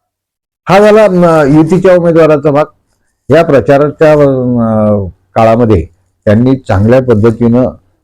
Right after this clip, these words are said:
अ, प्रचारामध्ये आघाडी घेतली असल्याचं दिसून येते. त्याचबरोबर त्यांना मराठा तरुणांच्या रोषाला देखील सामोरं जावं लागतं. बऱ्याच गावामध्ये,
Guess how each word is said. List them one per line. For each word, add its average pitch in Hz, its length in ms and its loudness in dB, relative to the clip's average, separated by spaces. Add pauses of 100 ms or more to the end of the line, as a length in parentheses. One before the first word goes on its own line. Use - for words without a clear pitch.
(100)
अ, 101 140 -2
प्रचारामध्ये 143 680 0
आघाडी 113 420 2
घेतली 104 320 0
असल्याचं 95 460 -4
दिसून 87 300 -4
येते. 117 220 -2
त्याचबरोबर 123 580 -2
त्यांना 123 300 -2
मराठा 113 580 0
तरुणांच्या 110 680 -2
रोषाला 117 520 0
देखील 107 400 -4
सामोरं 98 400 -2
जावं 92 260 2
लागतं. 110 380 0
बऱ्याच 113 280 0
गावामध्ये, 95 500 0